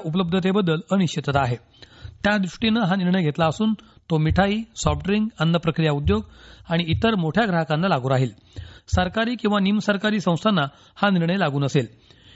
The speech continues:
गेल्या महिन्यात सरकारनं दिलेल्या आदेशानुसार कुठल्याही वितरकाला तीस दिवसांपेक्षा अधिक कालावधीसाठी आवश्यक साठा ठेवता येणार नाही, असंही सरकारनं स्पष्ट केलं आहे. एफआयएच हॉकी विश्वचषकात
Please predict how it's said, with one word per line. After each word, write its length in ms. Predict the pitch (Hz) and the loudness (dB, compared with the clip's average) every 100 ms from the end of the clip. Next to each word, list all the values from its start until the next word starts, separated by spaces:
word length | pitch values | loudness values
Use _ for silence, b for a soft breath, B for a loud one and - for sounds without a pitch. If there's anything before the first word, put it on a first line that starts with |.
| b 165 | b -2
गेल्या 200 | 196 220 | 0 0
महिन्यात 220 | 220 233 | 0 0
सरकारनं 440 | - 175 202 202 | -2 -2 0 2
दिलेल्या 260 | 190 190 190 | 2 2 2
आदेशानुसार 560 | 165 170 170 165 190 143 B B B - | 0 0 -2 2 0 0 B B B -8
कुठल्याही 340 | 175 220 208 | -4 0 0
वितरकाला 500 | 233 185 175 214 156 139 b b b b - | 0 -2 0 0 0 -4 b b b b -4
तीस 120 | 240 | -2
दिवसांपेक्षा 680 | 226 208 214 214 196 - 226 | -2 -2 0 0 -2 -2 -2
अधिक 280 | 175 196 - | 0 0 0
कालावधीसाठी 680 | 185 180 185 175 185 214 240 B B B - | 0 0 0 0 2 0 -2 B B B -4
आवश्यक 420 | 160 185 - 240 | 0 0 -2 -8
साठा 320 | - 170 180 | -4 -4 -2
ठेवता 320 | 185 156 147 156 | -2 -2 0 0
येणार 160 | 147 | 0
नाही, 260 | 151 180 127 b b b - | 0 0 0 b b b -4
असंही 340 | 156 202 147 123 - | 0 0 0 -4 -4
सरकारनं 400 | 160 180 151 180 | -2 -2 -2 -4
स्पष्ट 340 | - 185 - | -2 -2 0
केलं 140 | 135 127 | 2 2
आहे. 180 | 120 110 - - - - - - B B B B B B B B - | 0 -4 -8 -20 -20 -20 -20 -20 B B B B B B B B -4
एफआयएच 420 | 196 233 254 262 - | -2 0 -2 -4 -4
हॉकी 280 | 190 254 247 | -2 0 0
विश्वचषकात 640 | 208 - - 202 208 240 | 0 0 -2 -2 0 -2